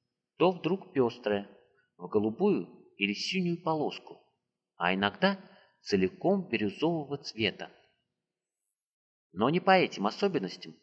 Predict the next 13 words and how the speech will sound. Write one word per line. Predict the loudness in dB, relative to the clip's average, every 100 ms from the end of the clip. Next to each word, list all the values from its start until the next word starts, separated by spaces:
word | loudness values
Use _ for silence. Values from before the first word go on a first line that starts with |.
| _ _ _ _ -2
Вильям | 0 2 0
смог | -4 -2 -4 -4 -16 _
опознать | -4 0 0 0 -4 -2
рыбу, | -4 -4 -10 -18 _ _ _ _ _
а | -6 2
по | 6
её | 6 4
сужающемуся, | 2 0 0 0 -6 -8 -12 -18 _ _ _ _
длинному, | -2 2 4 2 0 -4 -8 -18 _ _ _ 0
прямому, | 2 2 2 0
как | -2 -2 -2
рапира, | -4 0 0 0
носу. | -2 -4 -6 -10 -20